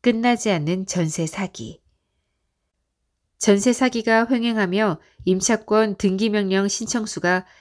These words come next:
사상 처음으로 삼천 건을 돌파했습니다. 임차권 등기란 임대차 계약 종료 후 보증금을 돌려받지 못한 상황에서 이사해야 할 때 세입자의 대항력과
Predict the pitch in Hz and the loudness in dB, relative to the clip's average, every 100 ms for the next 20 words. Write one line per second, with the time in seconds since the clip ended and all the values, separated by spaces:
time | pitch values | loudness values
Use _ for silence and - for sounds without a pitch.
0 | _ - 254 269 254 - 269 214 190 214 | _ -10 -4 -2 -2 0 0 0 2 2
1 | 180 - - - 269 202 175 175 185 170 | 2 -4 -6 -4 -2 -2 -2 0 0 -2
2 | 175 156 - 143 143 131 117 - _ _ | -2 -6 -6 -10 -8 -8 -10 -14 _ _
3 | _ _ _ _ _ _ _ _ _ 202 | _ _ _ _ _ _ _ _ _ 0
4 | 208 247 240 220 214 208 180 175 202 160 | 2 2 0 0 2 0 0 0 0 -2
5 | - _ _ _ 196 190 233 226 226 220 | -8 _ _ _ -2 2 0 0 2 2
6 | 220 202 208 - 185 185 175 208 147 - | 4 2 2 -2 -4 -2 2 2 0 0
7 | 185 214 208 202 208 190 196 196 190 170 | -2 -2 -2 -2 0 2 2 0 -2 -4
8 | 156 170 160 170 156 143 139 156 147 - | -2 -2 -4 -4 -4 -4 -4 -2 -2 -2
9 | 170 151 147 135 131 131 110 _ _ _ | -4 -2 -2 -4 -6 -10 -12 _ _ _
10 | _ _ _ - - 247 247 226 220 220 | _ _ _ -6 2 2 2 2 2 2
11 | 202 202 202 190 - 180 190 | 2 0 0 -4 -2 0 0